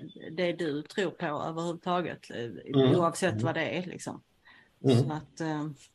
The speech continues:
Speaker 1: ja, men så det är ju viktigt med, med kontext och med, med allt, allt det som du sa nu.
Speaker 2: Ja, och, och också sam-, samtalet är superviktigt.
Speaker 1: Ja, ja,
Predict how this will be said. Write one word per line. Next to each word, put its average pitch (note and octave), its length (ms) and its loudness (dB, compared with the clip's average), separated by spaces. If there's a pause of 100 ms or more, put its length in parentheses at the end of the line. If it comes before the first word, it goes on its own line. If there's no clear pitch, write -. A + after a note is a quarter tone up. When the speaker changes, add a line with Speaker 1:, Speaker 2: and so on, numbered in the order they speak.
Speaker 1:
ja, F3 140 -4
men F3 140 -2
så F3+ 120 -8
det F3+ 80 -2
är F#3 40 0
ju F#3+ 80 0
viktigt G3+ 360 -8
med, F#3 280 -8
med F#3 240 -8
kontext F#3+ 520 -12
och - 80 -6
med, F#3 280 -8
med F#3 500 -10 (280)
allt, - 480 -6
allt B3 240 4
det A3 120 4
som F#3 180 -2
du D#3+ 120 -4
sa - 240 -6 (440)
nu. - 100 -6 (160)
Speaker 2:
Ja, E3 400 10
och, F3 320 10 (100)
och D3 80 8
också B2+ 580 8
sam-, A#2+ 460 6
samtalet B2+ 840 8
är G#2+ 100 0
superviktigt. B2 680 0
Speaker 1:
Ja, - 80 -8
ja, - 80 -8